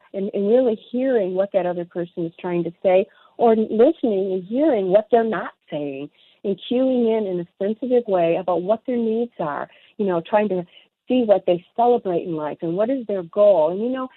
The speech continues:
you can't have a biblical friendship unless you're both headed in the same direction, meaning everything you do is, you know, to honor the Lord and to glorify Jesus Christ. It has to be. That's your overarching, you know, goal in your life.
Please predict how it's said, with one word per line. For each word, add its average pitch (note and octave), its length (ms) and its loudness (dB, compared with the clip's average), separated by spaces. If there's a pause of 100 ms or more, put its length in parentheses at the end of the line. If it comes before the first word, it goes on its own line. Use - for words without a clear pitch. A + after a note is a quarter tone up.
(160)
you A#3 140 -6
can't F4+ 220 -2
have D#4 180 2
a A#3 80 0
biblical A3 580 -2
friendship G#3 480 -4
unless F3 300 -6
you're D#3+ 80 -4
both A3 300 2
headed G3 260 2
in F3 120 -4
the D#3+ 160 -6
same E3 200 -4
direction, D3 540 -4 (380)
meaning F#3+ 420 2 (240)
everything A#3 540 0
you E3 160 -6
do D3 340 -8 (480)
is, F#3+ 340 -4
you A3 140 -2
know, D#3+ 220 0
to G3 60 -2
honor F#3+ 360 -4
the F3+ 80 -6
Lord D#3+ 300 -4
and D#3+ 100 -8
to D#3 80 -8
glorify D#3 480 -4 (100)
Jesus D3 320 -12
Christ. - 300 -4
It A3+ 200 2
has C4 200 4
to G#3 80 -6
be. C#3+ 260 -6
That's G#3+ 180 2
your - 140 4
overarching, G#3+ 1080 0 (340)
you G3+ 100 -4
know, E3 240 -6
goal F#3+ 340 0
in G3 160 -10
your F3 140 -8
life. E3+ 340 -6